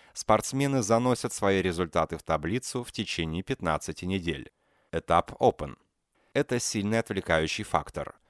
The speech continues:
Вы вновь и вновь заходите на сайт игр, чтобы проверить свои позиции. Мои атлеты избегают излишней увлечённости интернетом, насколько это вообще возможно.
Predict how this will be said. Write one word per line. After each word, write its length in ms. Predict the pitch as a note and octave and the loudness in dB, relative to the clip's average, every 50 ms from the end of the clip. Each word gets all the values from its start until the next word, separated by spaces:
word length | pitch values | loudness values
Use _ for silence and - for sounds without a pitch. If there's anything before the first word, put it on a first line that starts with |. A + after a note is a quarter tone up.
| _ _ _ _ _ _ _ _ | _ _ _ _ _ _ _ _
Вы 260 | - F#2+ G2+ B2+ C#3 | 0 2 4 6 6
вновь 400 | A2+ G2+ G2 F#2+ G2+ A#2+ B2 - | 4 4 2 2 2 2 2 0
и 60 | G2+ F2+ | -2 -2
вновь 380 | E2 F2 E2+ F2 G2 G2+ - | 0 0 0 0 0 0 0
заходите 680 | F#2+ F2+ E2 F#2+ G2 - - G2 F2+ F2 F2+ - - | -2 -2 2 2 2 2 2 0 -2 -2 -2 -4 -4
на 160 | E2 E2 E2 E2 | -2 0 0 0
сайт 400 | - - E2+ D#2 D2+ D2 - A#2+ | 0 0 0 0 0 -2 -4 -4
игр, 320 | C3 C3 C#3+ C3+ C3+ - _ _ | -2 0 0 0 0 -4 _ _
чтобы 360 | - - - - D#3+ C3 C#3+ - | -16 -6 0 0 2 2 2 2
проверить 500 | - - G2+ E2+ E2 E2 E2 G#2 G#2+ - | 2 2 2 4 4 2 0 0 -2 -4
свои 300 | - G2 F2+ D#2+ D#2 D2+ | 0 2 2 2 2 2
позиции. 720 | - F2+ G#2 G2 G#2 F#2+ - - - - C2+ G1+ - - _ _ _ _ _ _ _ - | 0 0 0 0 -2 -6 -6 -6 -8 -8 -10 -12 -14 -18 _ _ _ _ _ _ _ -6
Мои 340 | - F2+ F#2 G2+ B2 C#3+ C#3 | 0 2 2 4 4 2 2
атлеты 640 | B2+ G#2+ - - E2+ D#2 D2 - - D#2 D2 C#2+ - - | 2 2 0 0 -4 -4 -4 -4 -4 -6 -6 -6 -6 -6
избегают 600 | G#2+ A2+ A2 A#2+ D#3 C3 A2+ A#2+ G2+ E2+ D2+ - | -8 -6 -4 -4 -2 2 6 6 6 6 4 2
излишней 540 | F#2 E2 E2 F2 F#2 G#2 - - G2+ G2+ - | -2 -2 -2 -2 -2 -2 -4 -4 -4 -4 -4
увлечённости 720 | F#2 F2+ F2 F2 E2+ - - E2+ E2 E2 E2 - - - | -4 -2 -2 -2 -2 0 -2 -2 -2 -2 -4 -6 -4 -4
интернетом, 640 | F2+ F2 - F2+ E2+ E2 F2+ G2 G#2 - A2 G2+ F2+ D#2 | -4 -2 0 0 0 0 0 -2 -2 -2 -4 -4 -2 -2
насколько 480 | G#2+ G2+ F2+ - - F#2 E2 D#2 - F2+ | -2 -2 -2 -2 0 -2 -2 0 -2 -4
это 160 | F2+ - F#2+ | -2 -2 0
вообще 380 | F2 G2 G#2+ - - - A#2+ F#2+ | 0 2 0 0 0 0 0 2
возможно. 680 | D#2+ D#2+ D#2 D2 D#2+ D#2+ D#2 D2+ - D2+ C#2 C#2 - | 2 2 2 0 -2 -4 -4 -4 -4 -8 -10 -12 -12